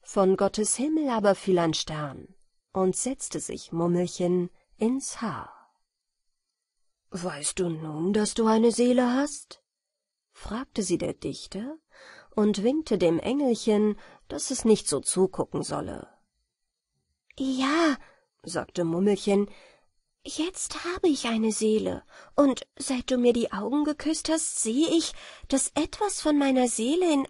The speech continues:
allem ist, was auf der Welt ist.« »Dann hast du eine wirkliche Seele, denn nur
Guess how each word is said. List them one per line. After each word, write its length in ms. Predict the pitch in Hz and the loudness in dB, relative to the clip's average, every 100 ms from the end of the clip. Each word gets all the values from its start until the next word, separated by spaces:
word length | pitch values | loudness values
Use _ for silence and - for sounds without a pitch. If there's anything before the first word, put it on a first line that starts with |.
| - | -4
allem 400 | 208 226 302 330 | -6 0 0 2
ist, 380 | 370 403 - - - - _ _ | 2 0 -4 -10 -20 -20 _ _
was 240 | 330 - | -2 0
auf 120 | 370 | -2
der 220 | - 370 359 | 2 2 2
Welt 320 | 392 494 - | 0 -2 -2
ist.« 680 | 214 - - - - - _ _ _ _ _ _ _ _ _ _ _ _ _ _ _ - 185 - | -2 -2 -8 -10 -14 -16 _ _ _ _ _ _ _ _ _ _ _ _ _ _ _ -10 -8 -4
»Dann 340 | 196 254 254 | 0 2 2
hast 220 | 247 - | 2 4
du 60 | 226 | 4
eine 280 | 214 190 165 | 6 4 4
wirkliche 540 | 185 - 147 - - | 2 2 -6 -8 -10
Seele, 440 | - - - - - _ _ _ _ _ - | -8 -10 -12 -18 -20 _ _ _ _ _ -4
denn 220 | 190 214 | 0 4
nur 360 | 247 247 208 | 6 8 6